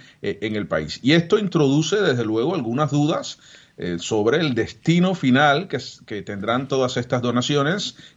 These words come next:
que yo siempre he defendido y que he pedido de-, desde estos propios micrófonos, eh, que, que Estados Unidos co-, colabore con las familias que han sufrido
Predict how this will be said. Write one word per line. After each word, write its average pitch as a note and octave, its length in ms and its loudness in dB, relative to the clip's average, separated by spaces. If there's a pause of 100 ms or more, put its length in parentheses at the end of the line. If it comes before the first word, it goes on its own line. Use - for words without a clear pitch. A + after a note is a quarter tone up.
que B2 220 2
yo C#3+ 160 0
siempre E3 500 0
he E3 40 2
defendido B2 680 -2 (260)
y A2 140 -6
que B2 140 -2
he B2+ 60 0
pedido C#3 480 0
de-, A#2 140 0
desde A2 220 -4
estos B2+ 220 -6
propios C3+ 340 0
micrófonos, C3 640 0 (300)
eh, E2+ 640 -4
que, C#3+ 180 -2
que - 160 -4
Estados C#3 400 2
Unidos C3 460 0
co-, E2 160 -8 (100)
colabore B2+ 640 2
con G#2+ 120 -6
las A#2 140 -6
familias C3 640 -2
que G#2+ 120 -6
han G#2+ 120 -4
sufrido A#2 540 0